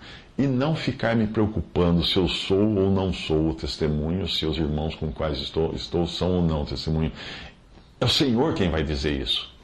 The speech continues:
É o que-, Senhor quem vai afirmar isso. Se eu me ocupar com o testemunho, a minha ocupação não estará sendo com o Senhor, mas comigo mesmo e com meus irmãos. John Nelson Darby escreveu uma carta sobre o assunto, porque no século dezenove,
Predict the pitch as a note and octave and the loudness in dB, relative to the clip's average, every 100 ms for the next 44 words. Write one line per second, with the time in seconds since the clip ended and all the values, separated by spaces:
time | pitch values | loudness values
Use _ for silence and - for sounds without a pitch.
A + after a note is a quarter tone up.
0 | - - - - - G#2 C3+ - - A#2+ | -20 -20 -20 -8 -2 0 0 0 2 2
1 | E3 A#2 E2+ E2 D2+ D#2 D2+ C2 A1+ - | 2 2 2 0 0 -2 -2 -4 -4 -6
2 | - - - - - - - C#3 F#3 G3+ | -8 -12 -20 -20 -20 -6 0 2 2 2
3 | F#3+ D#3+ B2 - F2+ D#2+ - G2 F#2+ - | 2 0 0 2 2 2 2 2 0 -2
4 | - E3 F3 E3+ E2+ - F2 D#2 F#2+ D#3+ | 0 2 0 -2 -4 -2 0 2 2 2
5 | D#2+ B1 - - - - F2+ F#2 G#2 B2+ | 0 -4 -10 -20 -12 -2 2 4 4 2
6 | B2+ A2+ - F3 - G2 G2 F#2+ A2 A2 | 0 -2 0 0 2 2 4 2 2 0
7 | G#2+ E2+ E2+ - F#2+ G#2+ G#2+ G2 F#2 - | 0 0 0 0 2 2 2 2 0 -2
8 | E2+ F2 - E2+ D2+ D#2 C2 A#1+ - - | -2 0 0 0 2 2 2 -2 -10 -20
9 | - - D#2 - F2+ F2 F2 D#2 F2 F2+ | -8 -2 -2 2 2 4 4 4 4 4
10 | G#2+ A2 - - - - F2+ D#2+ E2+ D#2 | 2 0 -4 -8 -6 0 2 4 4 4
11 | F#2+ E2+ C#2+ B1 - - - - - - | 4 2 2 -2 -6 -10 -12 -20 -20 -20
12 | - - - F2+ E3 D3 C3+ - F#2+ F2+ | -20 -14 -4 2 2 4 2 2 2 4
13 | F#2+ E2 D#2+ - F#2 A2 F#2 - E2+ E2+ | 4 2 2 2 2 4 2 2 0 2
14 | E2 D2+ D#2 D2 - - G#2+ E2+ D#2 - | 0 0 0 0 0 2 2 2 0 0
15 | F2 F#2 G2 - C#3+ C3+ F#2 D#2 D#2 G2+ | 0 2 2 2 0 2 2 2 2 4
16 | A#2+ D#2+ C#2 | 2 0 -2